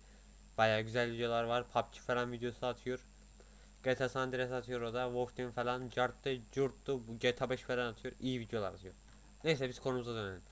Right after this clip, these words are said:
Şimdi bak burada piç yazmıştı biri bana.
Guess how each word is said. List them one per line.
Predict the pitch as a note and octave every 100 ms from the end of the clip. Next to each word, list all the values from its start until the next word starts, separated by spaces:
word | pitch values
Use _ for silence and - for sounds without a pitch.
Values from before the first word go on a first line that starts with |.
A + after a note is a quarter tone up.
| - - -
Şimdi | E3+ C#3 G#2 - -
bak | B2 B2 -
burada | B2+ B2+ -
piç | - -
yazmıştı | A2 G2 G2 G2 - G2
biri | G2
bana. | G2 G2+ A2+